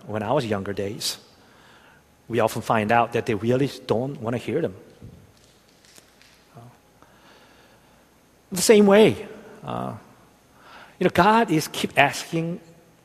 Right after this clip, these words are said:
us to listen to Him because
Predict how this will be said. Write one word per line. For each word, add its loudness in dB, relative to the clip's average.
us 0
to -10
listen -8
to -10
Him -8
because -4